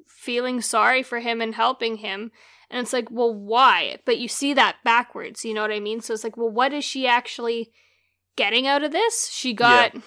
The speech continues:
Speaker 1: she got some bad people off her ass, which was helpful to her. Um, but yeah, just the way she behaves, it's very jarring. It's just very all over the place.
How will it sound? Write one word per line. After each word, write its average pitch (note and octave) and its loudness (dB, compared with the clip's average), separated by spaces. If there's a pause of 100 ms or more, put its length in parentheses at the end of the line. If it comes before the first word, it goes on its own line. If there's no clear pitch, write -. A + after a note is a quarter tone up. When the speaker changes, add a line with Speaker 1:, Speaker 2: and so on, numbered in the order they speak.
(400)
Speaker 1:
she - -4
got B3+ 8 (240)
some A#3+ -2
bad A3+ 4
people A3+ -4
off G#3+ 4
her F#3 -8
ass, G#3 0
which A3 -8
was G3+ -10
helpful A#3 -2
to F#3 -6
her. G#3 -6 (480)
Um, G#3+ -2 (300)
but A#3+ -6
yeah, A#3+ 6
just A3+ -8
the A3+ -4
way G#3+ 0
she B3 -6
behaves, G#3+ 0
it's - -16
very G#3 -4 (260)
jarring. F#3+ -4 (600)
It's - -10
just B3 -10
very A#3+ 0
all A3 0
over F#3 -8
the C4+ -4
place. D4+ 0